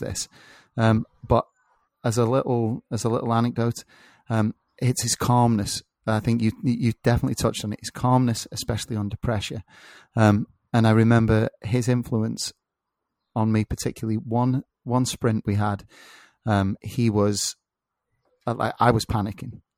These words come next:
There's no two ways about it. I could not make something work. I didn't understand why it didn't work. Um, we were coming very close to delivery,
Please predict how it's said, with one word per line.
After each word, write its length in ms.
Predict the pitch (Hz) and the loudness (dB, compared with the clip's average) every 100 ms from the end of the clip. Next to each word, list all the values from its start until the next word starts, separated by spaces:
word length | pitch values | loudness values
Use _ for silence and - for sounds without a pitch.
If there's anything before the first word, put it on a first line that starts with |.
| - | 0
There's 200 | 117 113 | 2 4
no 120 | 120 | 2
two 200 | - 110 | 2 0
ways 200 | 110 98 | 0 0
about 340 | 98 104 - | -2 -4 -6
it. 160 | 107 - - | -12 -12 -6
I 120 | 107 | -6
could 200 | - 117 | -2 -2
not 180 | 123 131 | 0 2
make 200 | 135 135 | 2 2
something 380 | 131 127 123 | 0 2 2
work. 380 | 123 135 143 - - - | 4 4 2 -2 -8 0
I 80 | |
didn't 220 | 110 104 110 | 2 2 0
understand 520 | 101 104 - 123 123 | -2 -2 0 2 4
why 160 | 127 | 4
it 80 | 123 | 2
didn't 220 | 123 120 - | 0 -2 2
work. 380 | 113 117 - - - - - - | 2 2 -2 -18 -20 -20 -16 -2
Um, 340 | 107 101 101 - - | 0 2 0 -4 0
we 120 | 107 | 2
were 100 | 104 | 2
coming 320 | - 110 101 | 2 0 0
very 220 | 113 113 | 0 0
close 280 | 107 117 104 | 0 -2 -2
to 120 | - | -6
delivery, 580 | - 107 117 113 117 113 | -6 -2 -2 -2 -2 -4